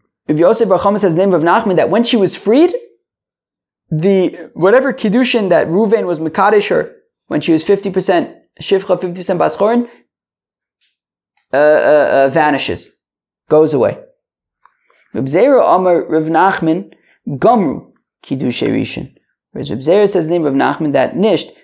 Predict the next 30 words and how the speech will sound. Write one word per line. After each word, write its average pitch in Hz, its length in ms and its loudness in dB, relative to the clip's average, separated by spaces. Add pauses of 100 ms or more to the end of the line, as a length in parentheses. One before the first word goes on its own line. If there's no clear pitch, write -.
(160)
Fakert, 170 480 0 (380)
that 139 380 0
when, 190 520 0 (880)
you 131 60 -2
know, 113 200 -2
when 135 340 -2
Reuven 214 500 0
was 175 120 -4
Mekadesh 185 500 0
her, 156 340 -2
when 147 140 -4
she 156 100 0
was 143 80 0
fifty 190 260 -2
percent 170 280 -4
Shifcha, 175 380 -2
fifty 165 220 -6
percent 151 240 -6
Bas 120 200 -4
Chorin, 117 280 -2 (460)
when 131 160 -4
she's 135 220 -4
then 214 180 0
freed, 220 480 -2
that 175 180 0
Kiddushin 180 580 -2
now 165 220 2
takes 175 320 -4
full - 580 -4
effect. - 560 -6